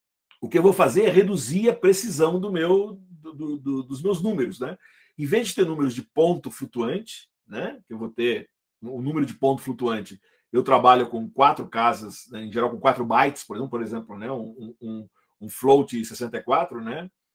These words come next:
Ele trabalha, o float, é, é, eu, eu tenho, eu tenho, em geral, eu, no mínimo é float trinta e dois, eu trabalho com, com, com quatro, quatro bytes, float trinta e dois, é o menor que eu tenho. Tem float trinta e dois, float sessenta e quatro.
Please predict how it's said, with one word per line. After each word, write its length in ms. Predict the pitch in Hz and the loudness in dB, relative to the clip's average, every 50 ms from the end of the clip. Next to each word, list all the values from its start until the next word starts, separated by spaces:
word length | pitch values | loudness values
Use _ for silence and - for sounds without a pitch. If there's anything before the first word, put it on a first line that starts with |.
| _ _ - | _ _ -10
Ele 160 | - 107 120 | -8 -8 -8
trabalha, 680 | 113 - 127 120 107 120 120 123 123 131 131 127 123 113 | -6 -4 -4 -2 0 0 0 2 2 0 0 -2 -2 -4
o 60 | 110 107 | -6 -8
float, 240 | - 113 110 - _ - 107 101 _ _ _ _ _ - | -10 -14 -16 -18 _ -20 -20 -20 _ _ _ _ _ -20
é, 400 | 117 107 107 107 110 107 107 107 _ _ _ _ _ - | -16 -12 -10 -10 -8 -10 -10 -12 _ _ _ _ _ -10
é, 160 | - - 120 | -6 -4 -2
eu, 200 | 120 123 110 - _ _ _ _ - | -2 -2 -4 -8 _ _ _ _ -20
eu 300 | - - - 113 123 120 | -16 -10 -8 -8 -6 -2
tenho, 220 | - 139 139 143 | -2 -2 0 0
eu 60 | 135 | 0
tenho, 380 | 131 139 143 147 147 143 127 135 | 0 0 -2 -2 -4 -6 -6 -6
em 120 | 135 135 | -4 -2
geral, 280 | 127 135 123 135 139 139 151 | 0 2 2 2 2 2 0
eu, 100 | 135 117 | -4 -4
no 260 | 135 143 131 127 135 | -4 -4 -4 -4 -4
mínimo 360 | 143 151 180 202 185 147 131 | -2 -2 -2 -2 -2 -2 -2
é 120 | 120 113 - - | -4 -4 -4 -4
float 160 | 127 120 117 | -4 -4 -4
trinta 200 | 127 113 - 175 | -4 -8 -6 -2
e 20 | |
dois, 120 | 170 190 185 | -2 -2 -2
eu 60 | 190 | 0
trabalho 280 | 196 185 180 175 180 | -2 -2 0 -2 -4
com, 160 | 175 170 156 151 | -4 -8 -14 -16
com, 440 | - 160 156 151 147 143 135 131 120 _ | -14 -12 -12 -12 -12 -14 -16 -16 -16 _
com 180 | - 135 127 | -12 -12 -10
quatro, 800 | 113 - 135 135 147 143 - 143 147 139 135 131 123 120 113 113 | -4 0 0 0 0 0 -4 -4 -2 0 2 2 2 0 0 -2
quatro 280 | - 139 135 135 147 | 0 0 0 0 -2
bytes, 240 | 123 117 104 98 - | -6 -6 -6 -8 -8
float 200 | - 120 117 113 | -6 -6 -6 -6
trinta 240 | - 120 113 117 123 | -8 -8 -4 -2 -2
e 40 | 113 | -2
dois, 220 | 110 104 101 98 | -2 -6 -10 -10
é 40 | 110 | -10
o 40 | 113 | -8
menor 300 | 113 113 117 117 117 113 | -8 -4 -2 -2 -2 -2
que 60 | - | -4
eu 40 | 110 | -10
tenho. 140 | 92 98 92 | -10 -12 -18
Tem 140 | - 110 101 | -18 -18 -16
float 240 | - 113 113 110 - | -10 -8 -8 -8 -8
trinta 180 | 127 135 135 | -8 -4 -4
e 60 | 202 | -4
dois, 260 | 185 165 175 165 127 - | -4 -4 -6 -8 -8 -10
float 400 | - 117 117 117 117 - - _ _ _ _ _ _ _ _ _ - | -8 -6 -6 -6 -6 -10 -16 _ _ _ _ _ _ _ _ _ -14
sessenta 240 | 101 117 120 113 190 | -8 -8 -6 -6 -2
e 40 | |
quatro. 240 | - 151 151 151 - | 0 0 0 0 0